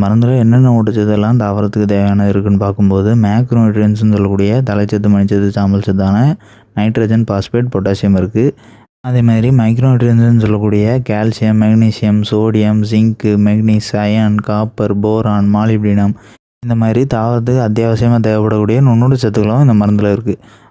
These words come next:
அப்போ இந்த மருந்து வந்து ரெண்டுமே கம்பைன் ஆகி தான் இருக்கு. இந்த மேக்ரோநியூட்ரியன்ட்ஸ்னு சொல்லக்கூடிய பிரைமரி நியூட்ரியன்ட்ஸும், மைக்ரோநியூட்ரியன்ட்ஸ்னு சொல்லக்கூடிய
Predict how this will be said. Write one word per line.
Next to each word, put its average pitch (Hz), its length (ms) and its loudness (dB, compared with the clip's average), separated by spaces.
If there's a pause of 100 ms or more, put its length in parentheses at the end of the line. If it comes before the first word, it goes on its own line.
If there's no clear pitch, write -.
(100)
அப்போ 120 240 0
இந்த 117 160 2
மருந்து 117 280 0
வந்து 123 220 2
ரெண்டுமே 113 320 2 (120)
கம்பைன் 117 400 0
ஆகி 104 160 0
தான் 107 120 0
இருக்கு. 101 280 -6
இந்த 104 200 -2
மேக்ரோநியூட்ரியன்ட்ஸ்னு 113 760 -2
சொல்லக்கூடிய 107 520 0 (380)
பிரைமரி 113 400 2
நியூட்ரியன்ட்ஸும், 104 580 0 (100)
மைக்ரோநியூட்ரியன்ட்ஸ்னு 113 840 -2
சொல்லக்கூடிய 101 380 2